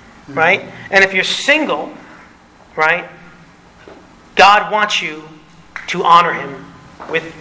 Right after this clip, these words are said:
Speaker 2: your bodies, with your mind. Same thing if we're married. It doesn't change. That you have a great opportunity to do things that you couldn't do when you're married. Well, again, whether you're married or single, because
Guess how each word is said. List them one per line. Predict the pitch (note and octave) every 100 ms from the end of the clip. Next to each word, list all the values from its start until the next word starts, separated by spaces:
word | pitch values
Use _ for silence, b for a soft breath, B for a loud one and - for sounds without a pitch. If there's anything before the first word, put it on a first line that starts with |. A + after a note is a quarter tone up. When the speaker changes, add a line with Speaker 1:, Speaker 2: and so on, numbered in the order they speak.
| -
Speaker 2:
your | E3 D#3+
bodies, | D#3+ C#3+ D3+ C#3+
with | D#3+ D#3+ D3+
your | E3
mind. | D3+ C3 C#3+ C#3+
Same | - F3
thing | F3 F3+
if | F3
we're |
married. | F#3 C#3 B2+ -
It | - - -
doesn't | - D#3 E3+
change. | D#3 B2 B2+ - B B -
That | D#3
you | D#3+
have | E3 E3
a |
great | D#3 F3 F#3+
opportunity | G3 F#3+ - G3+ F#3 E3
to | D#3+
do | F3 A3+
things | - E3 D3+
that | D#3
you | D3+
couldn't | - G3 F3
do | E3+ D#3+ D#3+ B B
when | - D#3+
you're | D3+
married. | D3+ D3+ B2+ - - - B B B B - - -
Well, | G3
again, | G3 F#3 - -
whether | F#3+
you're | G3
married | G3 G#3 G#3
or |
single, | - D#3+ D3+ D3+ -
because | D3+ D3 D#3 -